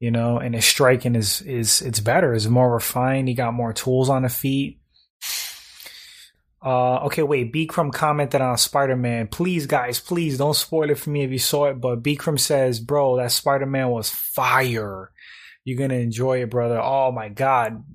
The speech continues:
Bikram, I'm so excited. I'm so excited, man. Um, I think Tom Holland is probably the best Spider-Man, but I do have a soft spot for Tobey Maguire. I liked Andrew Garfield. I thought the movies he, he was in were like, eh,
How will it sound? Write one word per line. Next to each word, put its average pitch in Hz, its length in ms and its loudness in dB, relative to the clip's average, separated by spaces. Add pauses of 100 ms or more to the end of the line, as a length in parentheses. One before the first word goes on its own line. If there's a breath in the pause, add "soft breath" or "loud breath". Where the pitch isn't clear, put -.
(140)
Bikram, 147 340 0
I'm 123 120 -2
so 143 360 2
excited. 117 540 0
I'm 110 120 -8
so 131 260 0
excited, 123 440 -2
man. 113 320 -4 (600 loud breath)
Um, 123 360 2
I 139 80 4
think 143 260 -2
Tom 151 320 2
Holland 143 600 0
is 127 420 0
probably 190 600 -2
the 151 120 0
best 143 280 0
Spider-Man, 147 640 0
but 120 160 0
I 123 60 4
do 135 160 0
have 135 220 0
a 120 40 -4
soft 131 360 0
spot 127 240 -2
for - 140 -14
Tobey 131 320 0
Maguire. 131 680 0 (1200 loud breath)
I 131 160 2
liked 147 340 0
Andrew 160 340 -2
Garfield. 151 640 0
I 131 120 0
thought 170 280 0
the 151 80 2
movies 170 800 0
he, 151 260 -8
he 165 140 -2
was 160 180 -2
in 170 160 0
were 151 120 2
like, 120 240 0
eh, 156 280 -2